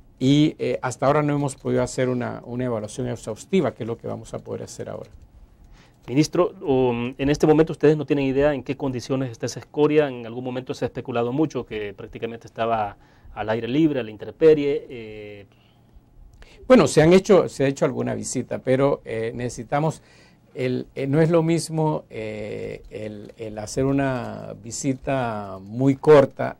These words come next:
Speaker 1: a poder hacer, eh, con suficiente tiempo y sin restricciones, digamos, una evaluación en profundidad, que es lo que vamos a poder hacer ahora, y sobre esa base determinar,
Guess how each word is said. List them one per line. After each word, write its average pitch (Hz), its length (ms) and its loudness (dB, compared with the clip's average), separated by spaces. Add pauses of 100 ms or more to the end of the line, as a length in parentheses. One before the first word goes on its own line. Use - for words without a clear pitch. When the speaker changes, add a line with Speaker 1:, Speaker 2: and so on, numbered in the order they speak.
Speaker 1:
a 131 320 2
poder 117 340 0
hacer, 123 460 2 (100)
eh, 107 460 -8
con 113 220 -4
suficiente 117 680 -6
tiempo 113 600 -8
y 127 140 0
sin 123 260 -2
restricciones, 117 840 -8
digamos, 110 460 -12 (480)
una 127 240 4
evaluación 120 500 -2
en 117 120 -4
profundidad, 117 800 -6 (540)
que 127 100 0
es 120 60 4
lo 123 100 2
que 113 140 -2
vamos 110 280 -4
a 104 60 -6
poder 104 300 -6
hacer 107 260 -6
ahora, 117 460 2
y 113 140 -4
sobre 110 300 0
esa 120 200 0
base 117 400 0
determinar, 110 760 -2